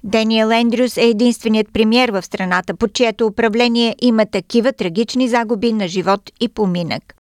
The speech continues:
Депутатът от Либералната партия на Виктория за избирателният район Кю, Тим Смит,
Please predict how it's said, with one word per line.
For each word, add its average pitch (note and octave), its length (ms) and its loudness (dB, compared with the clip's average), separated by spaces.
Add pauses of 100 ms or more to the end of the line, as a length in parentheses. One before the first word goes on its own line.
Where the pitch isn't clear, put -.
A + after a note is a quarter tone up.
(340)
Депутатът C#4 560 -2
от A#3+ 140 -2
Либералната A#3 540 0
партия A3 400 -2
на G#3 100 0
Виктория G#3 580 0
за F#3+ 300 -2
избирателният G3+ 840 0
район G3+ 420 0 (120)
Кю, G#3 420 2 (300)
Тим G#3+ 280 0
Смит, - 560 -2